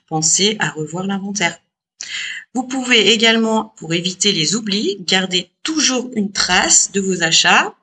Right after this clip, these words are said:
peut-être tenir un carnet, peut-être prendre en photo, euh, vos tickets de caisse ou les conserver dans une pochette.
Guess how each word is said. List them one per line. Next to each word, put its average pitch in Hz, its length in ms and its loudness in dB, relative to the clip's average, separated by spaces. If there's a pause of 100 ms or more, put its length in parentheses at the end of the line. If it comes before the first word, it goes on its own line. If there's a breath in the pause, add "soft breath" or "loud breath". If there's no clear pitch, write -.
peut-être 202 340 -4
tenir 175 320 -4
un 160 80 -2
carnet, 185 540 2
peut-être 190 320 -4
prendre 175 280 -8
en 170 60 -8
photo, 180 460 -8 (340 loud breath)
euh, 151 220 -2
vos 156 120 -6
tickets 156 340 -2
de - 40 -20
caisse 220 400 4
ou 180 80 -8
les 160 140 -6
conserver 165 680 0
dans 170 140 -6
une 190 160 -2
pochette. 214 480 0